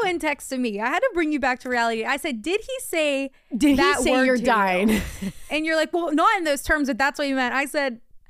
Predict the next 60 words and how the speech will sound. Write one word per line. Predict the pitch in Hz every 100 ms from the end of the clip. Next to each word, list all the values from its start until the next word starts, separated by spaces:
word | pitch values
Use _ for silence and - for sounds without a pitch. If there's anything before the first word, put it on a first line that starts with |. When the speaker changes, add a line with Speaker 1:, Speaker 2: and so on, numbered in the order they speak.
| -
Speaker 2:
<laughs> | - 240 - - -
You | 508 427
know | 370 381
he | 302
Speaker 1:
"He | 440
Speaker 2:
didn't | 523
Speaker 1:
did | 453 539
Speaker 2:
say | 508
Speaker 1:
not | 427 453
Speaker 2:
that. | 381 -
Speaker 1:
say | 330 330
that | 302 302
to | 427
you." | 339 277
Speaker 2:
I'm | 311 294
just | 440 -
telling | 359 320 339
you | 294 269 240 214
the, | 254 226 -
I'm | 233 359
giving | 427 392
you | 311 285
the | 233
Cliff | - 254 262 262
Notes | 254 240 226 - -
and | 254 226 226 214 202
versions | 233 226 220 226
of | 214 202
it. |
Speaker 1:
I | 214
know | 762 587
damn | 453 403 370
well | 330 285
what | 262
he | 247
told | 233 247 240
Speaker 2:
Yeah, | 262 254
Speaker 1:
you, | 370
Speaker 2:
he |
Speaker 1:
and | 285
Speaker 2:
never | 277 247
Speaker 1:
it | 277
was | 330
Speaker 2:
said, | 294
Speaker 1:
not | 302 247
that. | 226 226 -
Speaker 2:
he | 269
never | 277 269
said | 247 220
the | 214
C | - 208
word, | 170 160 160
but | 185 185
I | 196 208
was | 196
like, | 190 175 170 185 165 180 185 175
"Cancer, | - 190 175 175
I |
have | 165
cancer." | 165 160 139 -